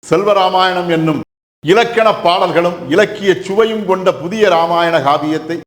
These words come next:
புனைய வைத்த என் இறைவன் ராமனை நன்றியுடன் வணங்கி மகிழ்கிறேன். செல்வராமாயணம் பருவம் மூன்று அயோத்தி பருவம், காலம் ஏழு இறந்த காலம். முனி சிறுவனின் பெற்றோருக்கு பதில் தர இயலாமல் தயரதன்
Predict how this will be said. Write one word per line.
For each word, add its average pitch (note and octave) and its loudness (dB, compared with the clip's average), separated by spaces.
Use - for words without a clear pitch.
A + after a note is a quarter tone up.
புனைய G#3 4
வைத்த F3+ 0
என் D3 0
இறைவன் D3 0
ராமனை E3 2
நன்றியுடன் G#3 2
வணங்கி D3+ 0
மகிழ்கிறேன். A#2 -2
செல்வராமாயணம் E3+ 2
பருவம் F#3 0
மூன்று F3 -2
அயோத்தி E3 0
பருவம், D#3 -4
காலம் E3+ 0
ஏழு E3 0
இறந்த E3+ 0
காலம். A2+ -6
முனி A#3 0
சிறுவனின் A#3+ 0
பெற்றோருக்கு A3+ 0
பதில் A#3+ -2
தர C4 0
இயலாமல் A#3 0
தயரதன் G#3+ 2